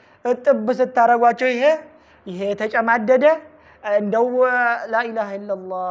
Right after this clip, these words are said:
ኧረ እንደው ባልናገረው ይሻላል። እንደዚህ ናቸው የእኛ ሴቶቻችን። ሙስሊሞች ንጹህ ናቸው። ፊታቸው የግድግዳ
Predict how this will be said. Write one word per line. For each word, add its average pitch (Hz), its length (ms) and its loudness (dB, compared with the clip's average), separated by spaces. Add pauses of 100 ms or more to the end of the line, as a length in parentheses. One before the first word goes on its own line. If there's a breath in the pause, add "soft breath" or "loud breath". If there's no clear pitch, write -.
(180)
ኧረ 151 180 -14
እንደው 147 200 -10
ባልናገረው 147 540 -10
ይሻላል። 135 280 -18
እንደዚህ 160 300 -12
ናቸው 120 280 -20 (840 soft breath)
የእኛ 175 220 -6 (100)
ሴቶቻችን። 165 680 -10
ሙስሊሞች 156 440 -14
ንጹህ 131 320 -18
ናቸው። 117 380 -20 (420 soft breath)
ፊታቸው 208 380 -2
የግድግዳ 202 340 -2